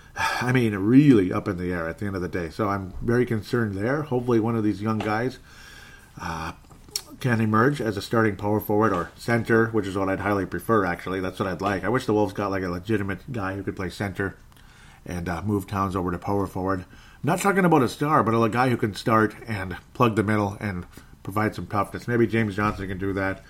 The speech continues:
but at six seven, I don't know. Uh, and I know it's today's N B A where everybody's smaller.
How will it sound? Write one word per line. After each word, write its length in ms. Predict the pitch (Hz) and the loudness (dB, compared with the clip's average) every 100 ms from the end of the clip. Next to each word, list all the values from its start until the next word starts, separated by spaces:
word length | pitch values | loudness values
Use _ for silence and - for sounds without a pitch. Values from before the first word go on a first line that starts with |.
| - - - | -20 -20 -8
but 80 | 104 | -4
at 120 | 104 | -2
six 260 | - 107 - | -2 -4 -2
seven, 340 | 104 98 87 | -2 -2 -4
I 100 | 92 | -4
don't 140 | 95 92 | -4 -4
know. 220 | 98 87 - - | -6 -8 -16 -10
Uh, 300 | 98 90 82 - | -8 -6 -10 -10
and 120 | 117 113 | 0 2
I 60 | |
know 160 | 120 117 | 4 4
it's 120 | 110 | 2
today's 320 | 113 117 104 | 0 2 2
N 100 | 113 | 2
B 140 | 110 107 | 2 4
A 120 | 113 | 2
where 120 | 98 | 2
everybody's 420 | 101 110 117 110 | 0 2 0 -2
smaller. 520 | - 110 101 101 98 | -4 -2 0 0 -2